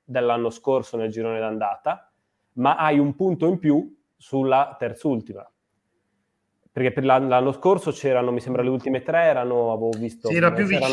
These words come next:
Speaker 2: vicino,
Speaker 1: undici,
Speaker 2: era più
Speaker 1: dodici e
Speaker 2: vicina la
Speaker 1: tredici, o do-,
Speaker 2: situazione.
Speaker 1: undici, tre, insomma, quattordici punti circa, noi eravamo a diciotto,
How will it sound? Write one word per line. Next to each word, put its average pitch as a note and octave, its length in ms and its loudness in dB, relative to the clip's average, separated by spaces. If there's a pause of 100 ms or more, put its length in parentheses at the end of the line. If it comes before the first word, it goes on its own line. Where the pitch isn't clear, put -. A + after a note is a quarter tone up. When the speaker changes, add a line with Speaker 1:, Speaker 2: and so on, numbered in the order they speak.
Speaker 2:
vicino, E3+ 180 4
Speaker 1:
undici, E3+ 300 0
Speaker 2:
era E3 140 2
più F3 60 4
Speaker 1:
dodici D#3 200 0
e C#3+ 40 2
Speaker 2:
vicina C#3 340 -2
la C3+ 60 -4
Speaker 1:
tredici, B2 200 -2
o C3 60 0
do-, C#3+ 200 2
Speaker 2:
situazione. C#3+ 260 -2
Speaker 1:
undici, C#3+ 300 -4
tre, C3+ 160 -4
insomma, C3 400 -2
quattordici C#3+ 560 -4
punti D3+ 300 -4
circa, D#3 520 -4 (180)
noi D3 120 -2
eravamo B2+ 260 0
a A#2 40 0
diciotto, A#2+ 720 -6